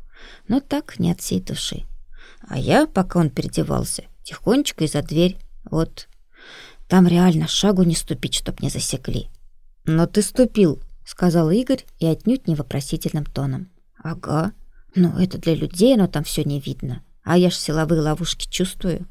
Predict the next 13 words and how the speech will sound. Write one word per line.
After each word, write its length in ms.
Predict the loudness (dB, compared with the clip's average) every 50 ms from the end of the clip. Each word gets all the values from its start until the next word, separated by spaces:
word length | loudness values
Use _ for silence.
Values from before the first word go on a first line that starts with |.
| -16 -14
и 100 | -12 -12
по 180 | -6 -4 -4 0
запаху 380 | 0 0 0 0 -4 -10 -10
тоже». 440 | -10 -6 -4 -4 -4 -4 -4 -6 -8 -10 -14 -16 -18 -18 -20 -20 -20 -20 -20 -20 -20 -20 -20 -20 -20 -18
Сперва 440 | -18 -14 -8 -8 -8 0 2 2 4
даже 240 | 4 4 2 2 -2
как-то 280 | -6 -8 -2 0 2
легко 340 | 2 2 2 0 -2 -4 -4
получалось. 800 | 0 0 -2 0 -2 -2 -2 -4 -4 -2 -4 -4 -6 -8 -10 -12 -14 -18 -18 -20 -20 -20 -18
Территория 480 | -16 -12 -12 -12 -10 0 2 4 4 4
там, 220 | 2 2 0 0
конечно, 420 | 2 0 -2 0 -2 -4 -4 -6 -8
приличная, 800 | -6 -6 -6 -4 -4 -6 -4 -6 -8 -6 -6 -6 -6 -6 -8